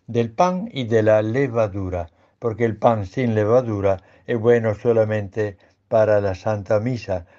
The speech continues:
o para la Cena Pascual, pero en general el pan es bueno, es rico, es sabroso si tiene la levadura. Pero Jesús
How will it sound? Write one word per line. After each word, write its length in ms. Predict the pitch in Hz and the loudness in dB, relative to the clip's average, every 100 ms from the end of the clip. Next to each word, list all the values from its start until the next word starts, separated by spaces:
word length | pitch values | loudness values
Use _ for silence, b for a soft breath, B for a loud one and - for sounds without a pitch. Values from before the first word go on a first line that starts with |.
| b | b
o 160 | 110 | -2
para 300 | 107 107 104 | 4 4 4
la 160 | 101 98 | 2 0
Cena 380 | - 110 104 95 | -2 -2 -2 -2
Pascual, 540 | 98 - 127 113 80 b b b b | -6 -4 2 2 0 b b b b
pero 340 | - 143 151 - | -2 2 2 0
en 200 | 117 110 | -4 -6
general 640 | 127 170 156 113 92 90 b b - | -2 0 2 4 4 2 b b -6
el 220 | 117 107 | -4 -2
pan 380 | - 139 139 - | 0 0 -2 -4
es 180 | 131 113 | -4 -2
bueno, 540 | 113 143 107 110 160 - | 2 4 2 -2 -4 -4
es 140 | 110 | -4
rico, 520 | 110 147 101 120 127 b b b | -2 -4 -2 -2 -2 b b b
es 380 | 120 113 110 101 - | 0 2 2 -2 -10
sabroso 800 | - 113 101 120 156 110 - 127 - b b | -8 -2 2 4 4 2 -6 -8 -8 b b
si 260 | - 143 | -12 -10
tiene 380 | 139 123 110 107 | -6 -4 -2 -2
la 160 | 101 98 | 0 0
levadura. 680 | 95 95 92 85 82 82 - b b b b _ | 0 0 0 -2 -6 -10 -14 b b b b _
Pero 400 | 151 156 175 170 - | 2 6 6 2 -6
Jesús 500 | - 117 - 127 | -12 -10 -8 -10